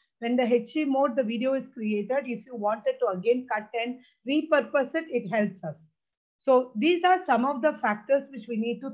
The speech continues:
think about when we wanted to decide anything. Yes, it is too large, but it needs to be compressed in case of uploading it in particular platforms. We have prepared, uh, H D videos which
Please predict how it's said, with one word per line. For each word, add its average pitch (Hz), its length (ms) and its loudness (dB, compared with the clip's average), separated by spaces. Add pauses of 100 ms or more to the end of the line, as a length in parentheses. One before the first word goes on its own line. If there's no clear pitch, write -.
think 294 300 -4
about 247 380 2
when 220 200 0
we 220 300 -6
wanted 202 400 -8
to 247 80 -8
decide 202 640 -6
anything. 202 480 -6 (460)
Yes, 311 220 2 (100)
it 262 180 -2
is 277 200 -6
too 269 200 -2
large, 240 320 2 (160)
but 214 240 -2
it 220 180 -8
needs 226 340 -6
to 247 100 -6
be 226 200 -6
compressed 240 540 -2
in 220 260 -6
case 208 380 -6
of 233 200 -2 (120)
uploading 202 580 -4
it 196 180 -6
in 208 140 -10
particular 185 520 -10
platforms. - 640 -18 (1600)
We 262 140 0
have 330 240 2
prepared, 285 460 2
uh, 220 640 4 (300)
H 220 180 -8
D 262 200 -2
videos 240 460 -2
which 240 220 -6